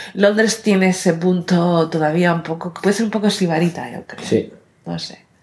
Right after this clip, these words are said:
Speaker 1: Tiene todavía barrios cookies.
Speaker 2: <laughs>
Speaker 1: Sí. Por ejemplo, Roma es también escandalosa.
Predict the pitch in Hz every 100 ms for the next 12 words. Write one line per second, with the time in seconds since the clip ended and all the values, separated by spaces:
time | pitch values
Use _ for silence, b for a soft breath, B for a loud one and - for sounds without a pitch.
0 | b b b b - 180 202 214 202 190
1 | 185 185 190 170 165 - 170 151 123 -
2 | 165 - 190 190 208 - - - - -
3 | - 202 165 - B B B - 190 196
4 | 190 208 202 180 147 127 - 180 196 208
5 | 240 - 165 170 156 139 - - - -
6 | 123 123 113 - -